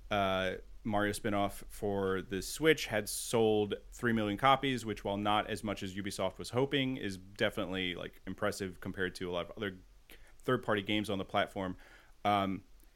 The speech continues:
it feels, it feels like, what, is Ubisoft, is Ubisoft starting to win?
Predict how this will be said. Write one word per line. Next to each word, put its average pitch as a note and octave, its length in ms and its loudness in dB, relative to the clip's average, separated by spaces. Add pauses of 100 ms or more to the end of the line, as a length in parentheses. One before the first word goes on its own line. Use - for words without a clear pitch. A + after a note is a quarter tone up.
it B2+ 180 -2 (160)
feels, F3+ 720 4
it D3 120 0
feels G3 340 -2
like, G#3+ 220 0 (640)
what, D3+ 180 4 (100)
is A#2+ 140 -4
Ubisoft, D#3+ 580 0
is B2 160 -8
Ubisoft D3+ 400 -2
starting D#3+ 280 0
to D#3 40 -2
win? G3+ 320 -2